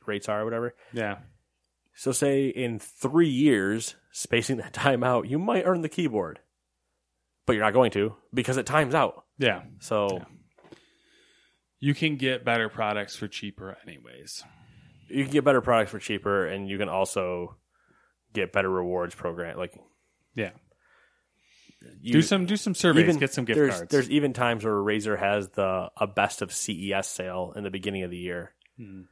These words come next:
Speaker 1: If
Speaker 2: They had a
Speaker 1: they,
Speaker 2: really
Speaker 1: if they win a
Speaker 2: good
Speaker 1: best of C E S, the Consumer Electronics Show
Speaker 2: Yeah.
Speaker 1: award, if they win one of
Speaker 2: Hmm.
Speaker 1: those, they usually run, like, forty percent on their products or
Speaker 2: Hmm.
Speaker 1: something. So you can usually get a decent keyboard cheap
Speaker 2: I think
Speaker 1: You
Speaker 2: it
Speaker 1: just gotta be
Speaker 2: was
Speaker 1: there early because they sell out.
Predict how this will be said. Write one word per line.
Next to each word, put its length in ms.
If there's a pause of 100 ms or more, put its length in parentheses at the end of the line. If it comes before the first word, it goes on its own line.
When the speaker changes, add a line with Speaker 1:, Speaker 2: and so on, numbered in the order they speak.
(260)
Speaker 1:
If 220
Speaker 2:
They 80
had 80
a 20
Speaker 1:
they, 60
Speaker 2:
really 400
Speaker 1:
if 100
they 100
win 140
a 40
Speaker 2:
good 60
Speaker 1:
best 220
of 140
C 240 (120)
E 40
S, 380 (340)
the 100
Consumer 380
Electronics 500
Show 440 (220)
Speaker 2:
Yeah. 260 (180)
Speaker 1:
award, 460
if 80
they 100
win 220
one 120
of 60
Speaker 2:
Hmm. 80
Speaker 1:
those, 460
they 120
usually 320
run, 480
like, 220
forty 340
percent 280
on 60
their 80
products 360
or 60
Speaker 2:
Hmm. 40
Speaker 1:
something. 340
So 120
you 100
can 180
usually 260
get 220
a 60
decent 320
keyboard 300
cheap 260 (640)
Speaker 2:
I 100
think 160
Speaker 1:
You 60
Speaker 2:
it 20
Speaker 1:
just 120
gotta 160
be 80
Speaker 2:
was 40
Speaker 1:
there 140
early 480 (800)
because 260
they 80
sell 180
out. 140